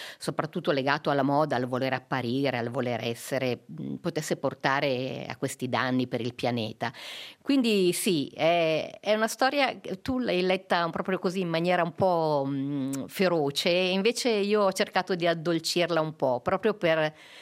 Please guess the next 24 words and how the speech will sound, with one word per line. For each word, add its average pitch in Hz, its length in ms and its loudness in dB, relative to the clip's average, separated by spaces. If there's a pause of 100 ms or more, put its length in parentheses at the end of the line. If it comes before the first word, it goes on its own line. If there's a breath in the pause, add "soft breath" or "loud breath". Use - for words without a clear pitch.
(520 loud breath)
un 175 140 -2
po' 147 100 2
anche 151 200 2
perché 139 260 -2
mi 127 120 2
rivolgo 123 320 0
ai 113 80 0
bambini, 117 580 0
ecco, 113 320 -4
quindi 127 340 -2
non, 113 320 -6 (160)
non 113 180 -6
poteva 120 360 -4
essere 120 340 -6
una 117 120 -6
storia 127 840 -2
così, 123 720 -6 (840)
così 135 260 -2
dura. 123 520 -2
Infatti 120 840 -6
lei 120 520 0
è 107 80 -10
abbastanza 113 480 -6
inconsapevole, 120 1400 -2